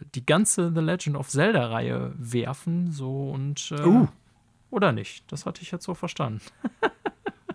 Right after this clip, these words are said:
Speaker 2: Ja, wenn du sagst, die ganze,
Speaker 1: Ja,
Speaker 2: dann,
Speaker 1: gut.
Speaker 2: äh, denke ich natürlich an sowas wie,
Speaker 1: Nein, also
Speaker 2: äh,
Speaker 1: jetzt nicht die C-D-E-Spiele oder so, da kann ich
Speaker 2: The
Speaker 1: leider
Speaker 2: Wand,
Speaker 1: nichts
Speaker 2: Wand
Speaker 1: zu
Speaker 2: of Gamelon und,
Speaker 1: Ja.
Speaker 2: äh,
Speaker 1: Ne? Aber, äh, wir werden, äh, mehr als auf das erste Spiel schauen, so sagen wir
Speaker 2: Ja,
Speaker 1: mal, ja, äh,
Speaker 2: genau.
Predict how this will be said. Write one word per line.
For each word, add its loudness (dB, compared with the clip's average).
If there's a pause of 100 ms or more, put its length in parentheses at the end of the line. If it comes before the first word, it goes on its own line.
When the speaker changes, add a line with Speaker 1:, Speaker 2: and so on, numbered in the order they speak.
(160)
Speaker 2:
Ja, -2
wenn 0
du 2
sagst, 0
die -4
ganze, 4
Speaker 1:
Ja, 10
Speaker 2:
dann, 8
Speaker 1:
gut. 6
Speaker 2:
äh, -4
denke 0
ich 0
natürlich 4
an 2
sowas 4
wie, 0
Speaker 1:
Nein, 6
also 4
Speaker 2:
äh, 8
Speaker 1:
jetzt 4
nicht 2
die -4
C-D-E-Spiele 2
oder 0
so, 0
da 2
kann 0
ich 4
Speaker 2:
The 6
Speaker 1:
leider 8
Speaker 2:
Wand, 6
Speaker 1:
nichts 0
Speaker 2:
Wand 4
Speaker 1:
zu 0
Speaker 2:
of -4
Gamelon 6
und, 0
Speaker 1:
Ja. 2
Speaker 2:
äh, -2 (260)
Speaker 1:
Ne? -4 (260)
Aber, 0
äh, -2
wir 2
werden, 4
äh, -2
mehr 2
als -2
auf -4
das -4
erste -2
Spiel 0
schauen, 4 (140)
so -4
sagen -4
wir -4
Speaker 2:
Ja, -4
Speaker 1:
mal, -4
ja, -6
äh, -6
Speaker 2:
genau. -6